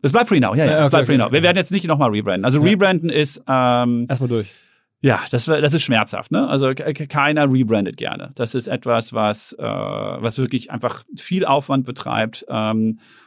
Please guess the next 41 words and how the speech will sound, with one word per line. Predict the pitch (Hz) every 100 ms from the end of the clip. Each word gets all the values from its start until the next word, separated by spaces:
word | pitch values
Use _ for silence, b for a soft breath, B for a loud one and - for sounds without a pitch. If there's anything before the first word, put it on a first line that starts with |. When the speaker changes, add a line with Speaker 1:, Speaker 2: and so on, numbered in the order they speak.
| b -
Speaker 1:
und | 120 113 117 113
was | 139 123
die | 127
Kunden | 147 143
auch | 127 -
meistens | 123 117 131 120
nicht | 120 -
verstehen. | 120 - 147 143 117
Vor | 127
allen |
Dingen, | 139
wir | 127
haben | 127
zu | 135
einer |
Zeit | - 143 143
gerebrandet, | 123 120 175 113 110 131 214 B B B
wo | - 127
wir | 120 175 -
intern | 170 175 160 131
wussten, | 147 -
in | 127
welche | 127 135
Richtung | 135 139
geht | 131
das | 120
Unternehmen, | 120 117 147 151 165 240
aber | 131 131
diesen | 131 131
ganzen | 135 143 139
Multimodalitätsansatz | 127 131 123 113 113 113 175 208 120 107 135 170
nur | 143
in |
ganz | 117 123 165
wenigen | 143 143 139
Städten | - 131 -
in | 143
ersten | - 135 135
Ansätzen | - 131 131 131
verfügbar | 120 110 147 104 101
hatten. | -